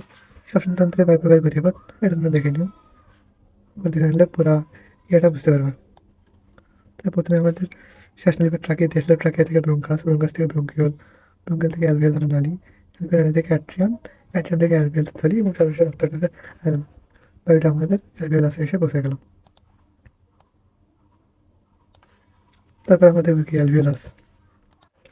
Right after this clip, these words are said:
এখানে আমাদের অ্যালভিওলাসের গঠনটা আমাদের দেখতে হবে। অ্যালভিওলাস আমাদের কি ফুসফুসের কার্যকারী একক, ফুসফুসের মূল কার্যকারী একক হলো কি আমাদের অ্যালভিওলাস। তারপর যদি আমরা দেখি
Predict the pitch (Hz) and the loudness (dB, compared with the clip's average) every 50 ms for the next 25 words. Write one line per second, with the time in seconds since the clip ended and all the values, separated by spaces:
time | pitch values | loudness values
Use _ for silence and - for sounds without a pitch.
0 | _ _ - - - 208 190 185 202 196 180 180 180 175 160 156 165 165 156 - | _ _ -20 -10 -2 2 2 4 4 4 4 6 6 6 6 6 4 2 2 2
1 | 175 165 156 156 156 160 156 156 151 156 147 151 - - 147 147 151 160 196 - | -2 -4 -2 -2 0 2 2 2 2 0 0 -2 -6 -4 -2 -2 -2 -2 -4 -6
2 | - - - - - - - - - - - _ _ _ _ _ _ - 190 185 | -12 -18 -20 -20 -20 -20 -20 -20 -20 -20 -20 _ _ _ _ _ _ 0 0 2
3 | 185 180 - - 202 180 175 170 165 - 165 156 - 165 156 - 180 170 170 - | 2 -2 -2 -4 -4 -2 -2 -2 -4 -4 -6 -4 -4 -4 -2 0 0 0 2 2
4 | 170 160 156 156 165 165 160 156 147 170 156 - - _ _ _ _ _ _ _ | 0 0 0 -2 2 2 2 4 4 0 0 0 -6 _ _ _ _ _ _ _
5 | _ - - - - - - - - _ - - _ _ _ _ _ 190 - 180 | _ -16 -16 -16 -16 -20 -20 -20 -20 _ -20 -20 _ _ _ _ _ -6 -4 -4
6 | - 185 180 175 170 170 175 - 170 170 170 170 170 165 165 160 160 165 160 160 | -2 0 -2 -2 -2 -4 -2 0 0 2 4 6 6 6 6 4 4 2 2 2
7 | - 156 147 147 - 196 202 - - - - _ _ - 170 151 143 143 156 151 | 0 -2 -4 -2 -4 -4 -6 -8 -12 -20 -20 _ _ 0 0 0 2 4 4 4
8 | 147 139 120 - - - - _ _ - _ - _ _ _ _ - 196 180 175 | 4 2 -2 -6 -10 -16 -18 _ _ -20 _ -20 _ _ _ _ -8 -2 -2 0
9 | 170 165 160 165 170 165 165 160 160 151 147 160 180 | 0 -2 0 0 2 4 4 2 2 0 0 0 -2